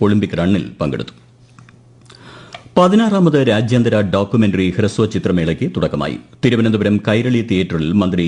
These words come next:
എം പി രാജേഷ് മേള അല്പസമയത്തിനകം ഉദ്ഘാടനം ചെയ്യും. ഈ മാസം മുപ്പത്തിയൊന്ന് വരെയുള്ള മേളയിൽ അൻപത്തിനാല് രാജ്യങ്ങളിൽ നിന്നായി മുന്നൂറ്റി മുപ്പത്തിയഞ്ച് ചിത്രങ്ങളാണ് പ്രദർശിപ്പിക്കുന്നത്.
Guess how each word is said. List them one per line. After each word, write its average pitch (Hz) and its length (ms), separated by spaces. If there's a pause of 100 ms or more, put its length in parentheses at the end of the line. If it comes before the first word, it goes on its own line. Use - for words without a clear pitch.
(120)
എം 101 120
പി 113 100
രാജേഷ് 78 460 (120)
മേള 87 200 (420)
അല്പസമയത്തിനകം 85 960
ഉദ്ഘാടനം 78 440
ചെയ്യും. 76 240 (540)
ഈ 131 100
മാസം 120 300
മുപ്പത്തിയൊന്ന് 117 540
വരെയുള്ള 98 300
മേളയിൽ 90 360 (360)
അൻപത്തിനാല് 117 880
രാജ്യങ്ങളിൽ 98 460
നിന്നായി 85 360
മുന്നൂറ്റി 107 440
മുപ്പത്തിയഞ്ച് 90 640
ചിത്രങ്ങളാണ് 82 580
പ്രദർശിപ്പിക്കുന്നത്. - 680